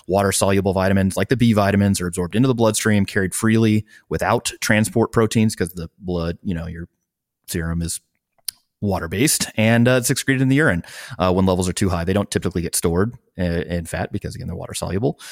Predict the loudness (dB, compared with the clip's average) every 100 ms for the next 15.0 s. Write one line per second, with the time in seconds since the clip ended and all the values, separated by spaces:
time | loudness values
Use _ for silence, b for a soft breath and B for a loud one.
0 | B B -2 0 2 2 2 0 -4 -2
1 | 0 0 -2 -2 0 2 2 0 0 2
2 | 2 2 2 2 2 2 2 2 0 0
3 | 2 2 0 -4 -4 -2 0 0 0 0
4 | 0 -2 -4 -4 -6 -6 -4 -4 -6 B
5 | B B B -2 0 2 2 0 2 0
6 | 2 2 0 0 2 2 2 -2 -6 -8
7 | -6 -4 -4 -2 0 0 0 0 -4 -6
8 | -8 -6 -6 -10 _ -14 -6 -2 2 2
9 | 2 2 0 0 0 -2 -6 -10 -16 -16
10 | -12 -8 -8 -8 B B B B -4 0
11 | 2 2 4 2 4 4 4 2 0 0
12 | 0 0 2 2 0 -2 -8 -4 0 0
13 | 0 -2 0 0 0 -2 0 2 2 2
14 | 2 4 2 2 0 0 2 2 2 -2